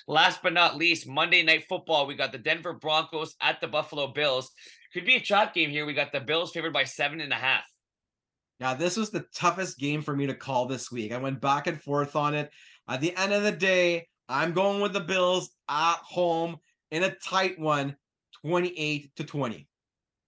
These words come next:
Speaker 1: Oof, I'm gonna go twenty-seven twenty-four, Dom, Buffalo, so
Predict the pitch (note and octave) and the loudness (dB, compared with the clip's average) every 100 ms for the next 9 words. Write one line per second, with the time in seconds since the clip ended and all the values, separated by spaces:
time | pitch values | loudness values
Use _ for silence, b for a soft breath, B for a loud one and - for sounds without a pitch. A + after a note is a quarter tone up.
0 | D#3+ D3 - D#3 D#3+ G3 G3+ - - E3 | -14 -14 -10 -6 -2 -2 -2 -6 -6 -2
1 | G3+ G#3+ G3+ F3+ F3 - E3 E3 D#3 - | -2 0 0 0 0 -8 -6 -6 -6 -6
2 | D#3 E3 D#3 C3+ B2 A#2 C3+ C3+ C#3 B2+ | 2 4 4 4 2 2 -2 -2 -4 -6
3 | C#3+ | -6